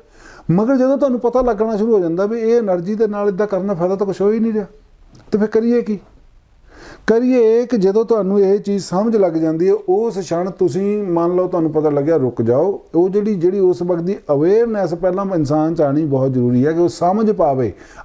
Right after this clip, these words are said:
Otherwise ਜਦੋਂ ਗੁੱਸਾ ਆਉਂਦਾ ਉਹ ਇੰਨਾ ਸਪੀਡ 'ਚ ਆਉਂਦਾ, ਉਹ ਪਤਾ ਹੀ ਨਹੀਂ ਲੱਗਣ ਦਾ ਕਿਹੜੇ ਵੇਲੇ ਆਪਣਾ ਕੰਮ ਕਰਕੇ ਚਲੇ ਜਾਂਦਾ। ਇਸ ਕਰਕੇ ਰੁਕੋ।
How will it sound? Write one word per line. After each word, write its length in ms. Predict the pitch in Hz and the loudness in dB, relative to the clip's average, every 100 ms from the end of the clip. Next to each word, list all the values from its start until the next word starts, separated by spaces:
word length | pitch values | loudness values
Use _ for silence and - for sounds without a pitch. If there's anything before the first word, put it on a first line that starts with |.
| 135 | -2
Otherwise 280 | 165 196 208 | 2 2 2
ਜਦੋਂ 200 | 202 196 | 0 0
ਗੁੱਸਾ 400 | 170 175 202 180 | -2 0 0 0
ਆਉਂਦਾ 160 | 156 | 0
ਉਹ 160 | 196 190 | 0 0
ਇੰਨਾ 240 | 165 190 | 0 -4
ਸਪੀਡ 420 | 175 - 165 185 180 | -8 -2 -2 0 0
'ਚ 80 | |
ਆਉਂਦਾ, 160 | 165 185 | -2 0
ਉਹ 60 | 190 | -4
ਪਤਾ 280 | 190 190 | -4 0
ਹੀ 60 | 220 | 0
ਨਹੀਂ 100 | 233 | 0
ਲੱਗਣ 300 | 226 220 220 | 0 0 -2
ਦਾ 80 | 220 | 0
ਕਿਹੜੇ 240 | 214 214 | 0 0
ਵੇਲੇ 200 | 220 214 | 0 0
ਆਪਣਾ 380 | 208 202 196 190 | -2 -2 -4 -4
ਕੰਮ 260 | 180 180 175 | -2 -2 -2
ਕਰਕੇ 220 | 165 170 | -2 -2
ਚਲੇ 240 | 175 160 | 0 0
ਜਾਂਦਾ। 240 | 160 151 135 _ _ _ _ _ - - - - - - - - - - - - - - - - - 226 | 0 -4 -8 _ _ _ _ _ -20 -20 -20 -20 -20 -20 -20 -20 -20 -20 -18 -16 -14 -14 -14 -20 0 0
ਇਸ 160 | 240 | 0
ਕਰਕੇ 760 | 220 202 165 - 156 180 214 202 - - - - 156 | 0 0 0 0 2 2 0 -4 -10 -20 -14 -2 0
ਰੁਕੋ। 320 | 180 104 | 0 -4